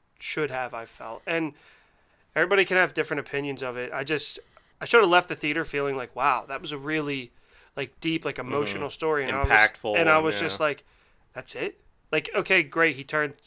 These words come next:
Speaker 1: he ended up in the end turning something bad into something good, but it wasn't really him who did it. It was his classmates. And he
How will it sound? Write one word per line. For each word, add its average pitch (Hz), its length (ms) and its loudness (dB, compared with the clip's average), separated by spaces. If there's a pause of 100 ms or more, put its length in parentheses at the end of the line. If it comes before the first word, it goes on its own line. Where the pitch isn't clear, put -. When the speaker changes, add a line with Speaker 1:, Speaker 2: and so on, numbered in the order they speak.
Speaker 1:
he 165 280 -4
ended 170 280 2
up 151 180 4
in 143 80 -6
the 139 160 -2
end 135 240 -2
turning 143 340 -4
something 135 420 -6
bad 135 300 -4
into 123 200 -14
something 123 360 -12
good, 139 220 -4
but 135 140 -8
it - 80 -18
wasn't 143 340 -2
really 135 260 -6
him 139 280 -6
who 120 120 -10
did 123 220 -6
it. 117 180 -10 (380)
It 147 60 -4
was 127 240 -8
his 131 120 -12
classmates. 135 720 -4 (460)
And 127 440 -4 (720)
he 143 280 -12